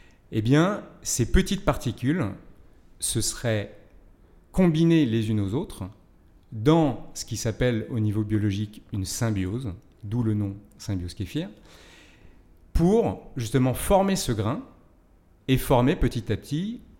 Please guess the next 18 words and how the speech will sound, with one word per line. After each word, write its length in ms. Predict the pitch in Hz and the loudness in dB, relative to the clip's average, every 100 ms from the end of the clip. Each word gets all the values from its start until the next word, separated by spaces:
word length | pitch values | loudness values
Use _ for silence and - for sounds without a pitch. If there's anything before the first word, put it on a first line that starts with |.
| - | -4
plusieurs 520 | - 156 160 165 143 | 0 2 4 4 4
grains 280 | 117 117 202 - - - - - | 0 -2 -4 -8 -20 -20 -18 2
au 100 | 170 | 4
contact 480 | 160 147 135 175 170 | 6 4 2 -2 -2
de 60 | 143 | -6
ce 100 | 143 | -6
cactus. 460 | 135 123 98 - - | -6 -6 -8 -8 -6
Mais 160 | 110 | -2
ça 200 | 113 135 | 0 0
n'est 160 | 127 139 | 0 0
pas, 520 | - 170 220 269 - - | 2 0 0 -6 -12 -6
au 100 | 110 | -4
sens 220 | - 113 | -2 -2
strict, 500 | - - 175 - - - - - - | -4 -6 -6 -8 -20 -20 -20 -20 -18
le 180 | - 107 | -4 -2
fruit 540 | 101 - - 156 185 220 - | -2 -6 -4 -2 -2 -4 -12
du 160 | 104 104 | -8 -4
cactus. 580 | 113 - 92 - - | -4 -6 -14 -14 -16